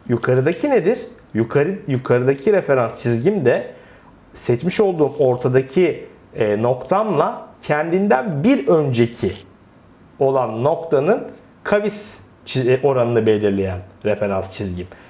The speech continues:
Şimdi bunu oynadığımda bakın bu sefer alttaki kısım oynamıyor ama üstteki kısım oynuyor. Yani bu aslında, e,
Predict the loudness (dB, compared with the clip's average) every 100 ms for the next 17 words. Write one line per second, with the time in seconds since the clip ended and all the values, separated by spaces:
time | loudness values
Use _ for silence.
0 | -14 -4 0 0 2 2 4 2 2 2
1 | 2 0 0 0 -2 -8 -20 _ -20 -20
2 | -20 -20 -20 -20 -20 -20 -20 -8 -6 -2
3 | 0 0 0 0 0 -2 -4 -16 -20 -20
4 | -20 -4 -2 -2 -2 -4 -2 -4 -2 -2
5 | -4 -8 -20 -12 -8 -2 2 4 4 2
6 | -6 -16 -20 -8 -2 -2 -2 -4 -4 -2
7 | -2 -2 -2 -4 -6 -16 -4 -2 2 2
8 | 2 2 2 2 0 0 2 2 0 -6
9 | -20 -20 -20 -20 0 2 4 2